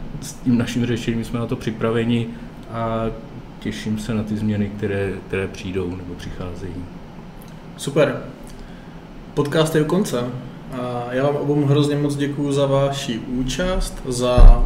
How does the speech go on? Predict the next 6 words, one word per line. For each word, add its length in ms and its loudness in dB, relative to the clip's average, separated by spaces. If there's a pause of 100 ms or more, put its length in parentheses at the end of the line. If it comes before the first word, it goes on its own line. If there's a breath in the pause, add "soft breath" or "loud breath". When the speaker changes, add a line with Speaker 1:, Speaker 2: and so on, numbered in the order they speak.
Speaker 2:
hodinu 420 2
a 40 -4
čtvrt 520 -4
věnovanou 680 0 (140)
tomuhle 340 4
rozhovoru. 640 0